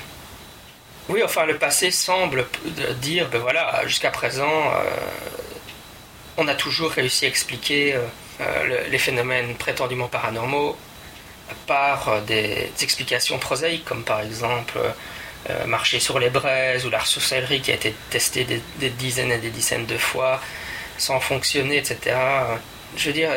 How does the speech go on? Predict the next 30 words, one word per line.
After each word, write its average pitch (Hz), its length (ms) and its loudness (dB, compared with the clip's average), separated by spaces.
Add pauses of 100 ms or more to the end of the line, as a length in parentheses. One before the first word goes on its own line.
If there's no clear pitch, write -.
ou 139 160 0
alors 135 200 4
les 131 80 4
démystifications 127 920 2
d'Uri 131 320 2
Geller, 135 720 2
euh, - 220 2 (520)
le 143 80 2
projet 143 300 2
Alpha 131 600 2
de 123 160 0
James 120 220 2 (120)
Randi, 131 360 2
enfin, - 220 -2
toute - 200 -4
cette 214 200 0
his-, - 200 0
cette, - 260 0
cette - 280 2
longue 175 300 0
histoire 165 380 0
du 139 100 -2
débat 139 520 2 (800)
fait 196 520 2
que, - 140 2
euh, - 1500 -4
elle 135 100 0
semble 131 400 0
justifier, 139 600 2 (480)
euh, 110 680 2